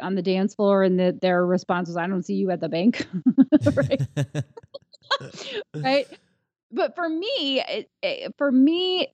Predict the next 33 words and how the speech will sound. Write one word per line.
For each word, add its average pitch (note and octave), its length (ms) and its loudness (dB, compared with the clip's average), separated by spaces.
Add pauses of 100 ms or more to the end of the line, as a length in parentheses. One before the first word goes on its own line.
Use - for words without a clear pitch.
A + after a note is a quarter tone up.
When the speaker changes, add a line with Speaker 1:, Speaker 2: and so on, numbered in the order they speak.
Speaker 1:
I D4 160 -2
wanna E4+ 220 -2
make D#4 200 -2
sure D#4 160 -6
that C4+ 140 -2
I A#3 100 -2
have B3 220 -6
enough A3+ 320 -4 (1080)
so C#4+ 160 -6
that A#3+ 120 -4
I A#3 160 -2
can, B3+ 300 -6
you A3+ 100 -8
know, F#3 80 -6
I G3+ 80 -6
gotta G#3+ 140 -4
pay A#3+ 220 -4
all B3+ 120 -2
the C4 100 -6
bills. B3 760 -2 (480)
Wanna G3+ 160 -2
go A#3 160 2
on A#3+ 140 0
the B3 100 2
occasional B3 500 2
vacation. A#3 1120 6 (420)
You A3 80 2
know, G#3 100 4
I G#3 80 2
don't A3+ 160 0
wanna A3+ 240 -2
not A3 400 -2
buy A3 400 -2